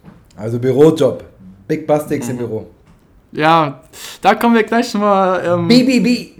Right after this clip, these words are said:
Speaker 2: Genau, kommen wir gleich nochmal genauer drauf zu sprechen, weil darum geht's ja auch heute. Es geht ja besonders um die Selbstständigkeit.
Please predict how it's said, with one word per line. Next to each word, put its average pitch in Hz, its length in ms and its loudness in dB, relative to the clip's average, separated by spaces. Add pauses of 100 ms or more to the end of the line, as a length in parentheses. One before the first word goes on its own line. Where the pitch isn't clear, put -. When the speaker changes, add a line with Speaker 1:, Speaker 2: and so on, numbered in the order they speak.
(400)
Speaker 2:
Genau, 180 280 2
kommen 190 140 0
wir 202 60 2
gleich 214 260 0
nochmal 208 200 2
genauer 196 300 0
drauf 165 200 -2
zu 165 100 -8
sprechen, 165 420 -6
weil 160 320 -2
darum 165 260 -4
geht's 175 200 -6
ja 156 80 -4
auch 139 60 -8
heute. 139 200 -6
Es 139 100 -12
geht 147 160 -8
ja 151 80 -6
besonders 147 380 -8
um 147 100 -8
die 143 320 -8
Selbstständigkeit. 165 880 -6